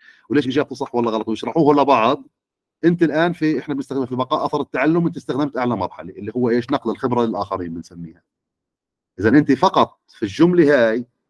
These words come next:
هاي، في الجملة هاي، لما أنا جيت وانتقلت، سألت الطالب سؤال، والسؤال هذا جاوبه غلط، وخليت زميله الثاني يجاوب وجاوبه صح، وأنا خليتهم يتناقشوا مين إجابته صح، وطلعوا واقتنع الطالب الأول من الإجابة هاي. أول شيء عرف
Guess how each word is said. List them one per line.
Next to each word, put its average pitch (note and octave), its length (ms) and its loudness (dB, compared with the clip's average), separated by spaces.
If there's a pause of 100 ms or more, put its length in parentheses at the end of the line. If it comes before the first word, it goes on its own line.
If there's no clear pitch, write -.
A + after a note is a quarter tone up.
(440)
هاي، G#2+ 260 0
في - 80 -20
الجملة G#2+ 480 -2
هاي، F2+ 60 -6
لما F2 240 -6
أنا C3 240 -2
جيت B2+ 400 -2
وانتقلت، G#2 640 -2 (320)
سألت C#3+ 300 0
الطالب B2+ 380 -2
سؤال، F#2 500 -8 (440)
والسؤال B2 500 -2
هذا F2 360 -2 (560)
جاوبه B2 320 2
غلط، G2+ 320 -2
وخليت A2+ 300 -4
زميله A#2+ 280 2
الثاني A#2 280 -2
يجاوب G2 320 -2
وجاوبه A2 360 0
صح، G2+ 340 -6 (1400)
وأنا C3+ 240 0
خليتهم B2+ 400 2
يتناقشوا A2+ 560 -2
مين A#2 220 0
إجابته A2 320 -6
صح، - 280 -8
وطلعوا A2 540 0
واقتنع A#2 400 -2
الطالب A2 300 -2
الأول G2+ 320 -2
من F#2 80 -6
الإجابة G2 380 -4
هاي. - 80 -6
أول E3+ 260 6
شيء F3 200 0
عرف F3 280 -2